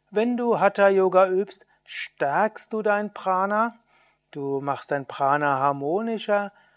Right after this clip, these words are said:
und du machst es subtiler. Wenn du aus einer Yogastunde kommst,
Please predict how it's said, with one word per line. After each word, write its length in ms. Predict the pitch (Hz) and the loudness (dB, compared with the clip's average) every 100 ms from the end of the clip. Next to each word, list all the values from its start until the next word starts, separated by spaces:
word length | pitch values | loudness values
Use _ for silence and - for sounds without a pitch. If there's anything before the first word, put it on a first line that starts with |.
| _ - | _ -6
und 160 | 247 | 0
du 100 | 240 | 0
machst 380 | 180 147 - - | 0 -4 -6 -8
es 340 | 180 - - | -8 -8 -10
subtiler. 960 | 214 214 - _ - 208 185 147 131 135 - _ _ _ _ | -6 -6 -8 _ -12 -6 -4 -4 -6 -10 -20 _ _ _ _
Wenn 140 | 151 | -6
du 120 | 160 | -4
aus 280 | 160 180 190 | 0 0 2
einer 200 | 175 170 | 0 0
Yogastunde 840 | 165 185 220 214 196 - 202 196 190 | 2 2 6 4 4 -2 -2 -2 0
kommst, 420 | 180 185 185 | 0 0 -8